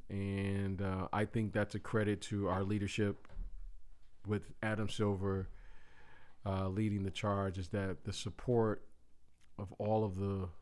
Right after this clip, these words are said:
you know, all of the teams, and you watch what the Lakers are doing and how supportive they are for the family and the, and the other victims of this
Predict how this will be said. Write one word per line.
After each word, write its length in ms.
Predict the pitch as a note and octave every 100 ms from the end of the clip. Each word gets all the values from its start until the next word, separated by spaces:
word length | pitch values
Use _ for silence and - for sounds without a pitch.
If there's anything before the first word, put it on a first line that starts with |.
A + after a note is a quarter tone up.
| - - - - - - - - - -
you 80 | -
know, 120 | G2+
all 280 | - G2 G#2+
of 100 | G#2
the 60 | F2+
teams, 640 | - B2+ A#2 A2 G#2+ G#2 F#2+
and 380 | F2+ F2 F2 - - - - -
you 80 | G2
watch 260 | F#2+ G2+ -
what 120 | G2+
the 60 | F#2
Lakers 380 | G2+ G2+ G2+
are 60 | F#2+
doing 500 | - G2 G2+ G2 G2
and 360 | F#2 F2+ F2 F2 - - - -
how 100 | A2
supportive 440 | - - B2 A2+
they 140 | G#2+ G2+
are 120 | G2
for 120 | -
the 80 | F#2
family 520 | - G#2 G#2 G2+ G2+
and 200 | F#2+ F#2
the, 120 | F#2+ E2+
and 240 | F#2 F2+
the 180 | F#2 F#2+
other 400 | G2 G2 F#2+ F2+ D#2+ - - -
victims 500 | F#2 F2 A2 - G2 G2
of 160 | F#2
this 220 | G2 F#2+